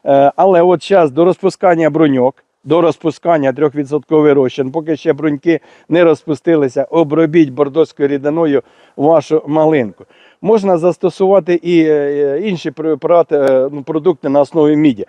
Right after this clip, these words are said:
Ми також використовуємо такий фунгіцид, наприклад, як Nordox.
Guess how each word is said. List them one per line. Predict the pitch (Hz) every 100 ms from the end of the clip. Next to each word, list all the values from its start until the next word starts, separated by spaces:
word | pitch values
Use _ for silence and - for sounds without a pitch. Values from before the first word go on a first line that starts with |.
| _ _ -
Ми | 233
також | 180 151 160
використовуємо | 151 147 156 156 - 180 147
такий | 147 143 165
фунгіцид, | 143 156 143 - 165
наприклад, | 135 160 147 139 135
як | 143 - -
Nordox. | 180 160 110 101 _ _